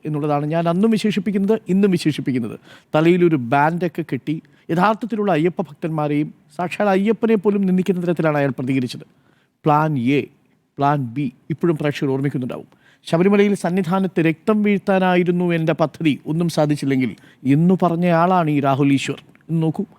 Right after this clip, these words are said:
എത്രമാത്രം വർഗീയമായ ഒരു ക്രിമിനൽ മൈൻഡ് സെറ്റ് അയാൾ ഉള്ളിൽ ഒളി-,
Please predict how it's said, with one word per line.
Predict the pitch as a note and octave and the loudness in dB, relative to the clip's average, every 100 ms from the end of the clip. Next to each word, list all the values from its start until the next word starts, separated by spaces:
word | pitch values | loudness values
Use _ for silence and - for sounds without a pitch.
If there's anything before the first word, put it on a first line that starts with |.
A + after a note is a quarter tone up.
| _ _ _ | _ _ _
എത്രമാത്രം | D3+ D#3+ G#3+ G#3 G#3 G#3+ G3+ | -2 0 2 2 2 0 -2
വർഗീയമായ | F#3 F3 D#3 G#3+ G#3 G3 F#3+ | 0 0 4 4 4 2 0
ഒരു | E3+ | 0
ക്രിമിനൽ | - E3 F3+ F#3 | -2 -4 0 0
മൈൻഡ് | D#3+ D3 E3+ F3+ | 0 0 -2 -2
സെറ്റ് | - D#3+ | -4 -2
അയാൾ | D#3+ D#3+ | 0 2
ഉള്ളിൽ | D3 D#3+ D#3 | 4 2 2
ഒളി-, | C3+ D3 - | 0 0 -2